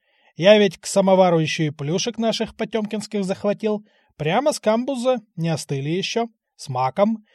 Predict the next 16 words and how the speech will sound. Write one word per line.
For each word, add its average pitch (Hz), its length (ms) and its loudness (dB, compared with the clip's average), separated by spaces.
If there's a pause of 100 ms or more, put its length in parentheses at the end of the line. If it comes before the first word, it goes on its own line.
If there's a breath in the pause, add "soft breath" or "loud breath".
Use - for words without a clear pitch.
(200 soft breath)
И 349 180 -2
можно 285 400 0
грамм 202 280 2
по 151 200 -4
сто 254 260 -4
чего 196 280 -4
покрепче 185 680 -4
за 151 180 -2
успех 233 380 -2
Громадчикова». 135 760 -8 (800)
«Уже 123 280 -4
есть 180 260 -2
сведения 240 480 0
от 147 100 -8
Константина 151 520 -4
Александровича?» 117 760 -10